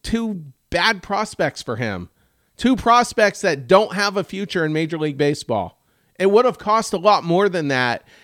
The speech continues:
if Tyler O'Neill was worth what Red Sox Twitter thinks he's worth. I-, I-, it's a junk trade, and I think it's a net negative when you're comparing him to Alex Verdugo.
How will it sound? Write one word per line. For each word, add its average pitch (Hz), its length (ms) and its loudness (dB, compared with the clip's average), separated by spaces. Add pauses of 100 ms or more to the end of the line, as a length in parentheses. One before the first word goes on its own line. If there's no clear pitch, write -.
(260)
if 160 180 0
Tyler 208 460 4
O'Neill 196 340 4
was 165 160 2
worth 170 460 0
what 147 280 0
Red 160 240 2
Sox 175 340 0
Twitter 165 340 -2
thinks 151 260 -6
he's 120 180 -6
worth. 123 420 -2 (760)
I-, 160 60 -2 (580)
I-, 190 260 -4
it's 190 220 -2
a 208 80 2
junk 160 560 2
trade, 226 560 -4 (440)
and 175 500 2 (580)
I 185 360 0
think 269 260 -2
it's 247 140 -2
a 226 80 8
net 208 320 2
negative 196 520 2
when 165 160 0
you're 165 100 0
comparing 185 500 0
him 185 120 0
to 170 80 0
Alex 175 340 2
Verdugo. 151 640 0